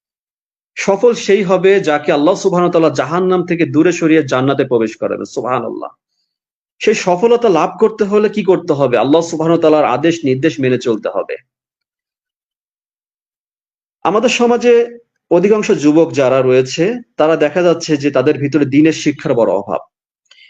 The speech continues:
এই দ্বীনের শিক্ষাটার অভাব আজ কেন যুবক, যুবকরা কেন মসজিদে তাদের অনুপস্থিত পাওয়া যায়? একটা কারণে যে তাদের পরিবার থেকে তাদের দ্বীন শিক্ষা তাদের দিচ্ছে না, তাদের সলাতের প্রতি, তাদের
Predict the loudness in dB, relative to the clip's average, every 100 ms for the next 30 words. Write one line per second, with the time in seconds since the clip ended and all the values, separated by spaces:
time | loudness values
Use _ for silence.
0 | _ -2 2 0 0 -2 -6 -2 0 0
1 | -2 -2 -2 -2 -4 -4 -8 -4 0 2
2 | 2 2 2 2 0 -4 _ _ _ _
3 | _ -6 0 2 2 0 -2 0 2 2
4 | 2 2 0 0 0 0 2 2 0 0
5 | 0 0 -4 -4 -4 0 0 2 2 0
6 | 0 -4 0 2 2 2 0 -2 -2 0
7 | 2 0 -2 -2 -2 2 0 0 _ _
8 | _ _ _ -2 0 2 2 2 0 -4
9 | -2 0 0 0 -2 -2 0 0 0 0
10 | -2 -2 0 0 0 0 0 2 2 2
11 | 0